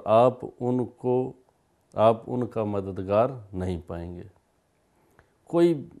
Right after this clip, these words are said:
مدد نہیں کر سکتا منافقین کی۔ اس کی وجہ کیا ہے؟ آیت اللہ جوادی عاملی اس آیت کے ذیل میں ارشاد فرماتے ہیں کہ اس کی دو وجوہات ہیں۔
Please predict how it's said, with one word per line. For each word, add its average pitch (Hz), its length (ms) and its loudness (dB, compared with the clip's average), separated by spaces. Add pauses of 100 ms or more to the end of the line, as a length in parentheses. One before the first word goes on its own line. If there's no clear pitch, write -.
(480)
مدد 117 420 2
نہیں 101 220 -2
کر 92 140 -6
سکتا 90 420 -12
منافقین 85 680 -10
کی۔ - 160 -20 (1200)
اس - 180 -8
کی 117 120 -6
وجہ 95 340 2
کیا 90 100 -8
ہے؟ 90 60 -6
آیت 95 200 -6
اللہ 113 140 -2
جوادی 101 480 0
عاملی 104 560 -6 (1200)
اس - 320 -16 (500)
آیت 98 400 0
کے 95 100 -8
ذیل 95 260 -2
میں 98 300 -8 (840)
ارشاد 101 320 -4 (120)
فرماتے 101 440 -6
ہیں 107 100 -10
کہ 110 80 -14
اس 101 140 -14
کی 98 100 -16
دو 95 240 -2
وجوہات 87 640 -10
ہیں۔ - 60 -20